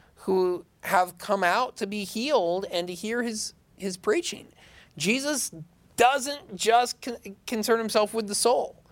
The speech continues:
He, he, he is very much concerned with the material needs of, of those who have, have come to him. And this is a great model for the church, right? Paul the Sixth,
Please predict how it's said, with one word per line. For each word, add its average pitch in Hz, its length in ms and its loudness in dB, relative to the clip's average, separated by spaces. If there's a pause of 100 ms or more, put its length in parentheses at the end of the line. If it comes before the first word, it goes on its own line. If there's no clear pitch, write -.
(380)
He, 220 240 0
he, 220 600 -2
he 233 340 -4
is 233 180 0
very 202 300 2
much 220 300 -2
concerned 202 720 -6
with 175 440 -4 (280)
the 151 80 -2
material 208 800 0
needs 143 520 -6 (100)
of, 151 380 -2 (480)
of 156 240 2
those 170 440 2 (100)
who 175 180 -2
have, 170 260 2 (140)
have 156 220 -4
come 175 280 -10
to 165 160 -12
him. 110 240 -10 (100)
And 151 200 -6 (580)
this 202 320 2
is 233 120 -8
a 226 60 -6
great 175 360 0
model 185 360 0
for 202 140 -8
the 196 100 -6
church, - 640 -10
right? 175 240 -2 (240)
Paul 190 260 2
the 175 100 -8
Sixth, - 580 -2